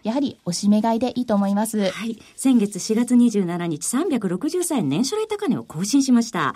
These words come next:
Speaker 2: 続いて八六ゼロ四、野村ホールディングスです。
Speaker 1: はい。昨日出た決算では、おおむね悪くないので、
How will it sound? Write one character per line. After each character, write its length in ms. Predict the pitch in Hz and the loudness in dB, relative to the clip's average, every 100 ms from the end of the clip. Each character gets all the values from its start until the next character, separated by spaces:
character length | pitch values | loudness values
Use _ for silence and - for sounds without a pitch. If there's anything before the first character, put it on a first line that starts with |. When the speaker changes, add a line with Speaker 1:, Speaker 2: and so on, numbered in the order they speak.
| - - - - | -8 -16 -14 -4
Speaker 2:
続 180 | 277 339 | 0 2
い 160 | 466 466 | 0 0
て 80 | 427 | 0
八 320 | 269 277 453 | 0 0 -2
六 240 | 587 453 | 0 0
ゼ 120 | 285 | 2
ロ 100 | 285 | 2
四、 180 | 269 233 | 4 2
野 120 | 165 | 2
村 160 | 208 480 | 2 0
ホ 160 | 480 440 | 2 2
ー 60 | |
ル 80 | 339 | 4
デ 80 | 226 | 2
ィ 40 | |
ン 20 | |
グ 80 | 196 | 2
ス 120 | 196 | -2
で 180 | 147 123 | -8 -8
す。 300 | 156 - - | -8 -10 -12
Speaker 1:
は 180 | - 214 | -6 -2
い。 140 | 294 - - - - - | -2 -2 -20 -20 -20 -4
昨 220 | 277 381 | -2 0
日 60 | 415 | 0
出 60 | 494 | 2
た 140 | 339 | 0
決 260 | 330 392 - | 0 -6 -2
算 220 | 349 320 | 4 4
で 140 | 262 | 4
は、 320 | 262 262 - - | 4 2 0 0
お 140 | 254 320 | 2 2
お 40 | |
む 140 | 359 | 2
ね 280 | 359 349 349 277 | 2 4 2 2
悪 180 | 359 | -2
く 160 | - 202 | -2 0
な 140 | 202 | 4
い 80 | 247 | 4
の 140 | 208 185 | 2 0
で、 340 | 202 208 | 0 0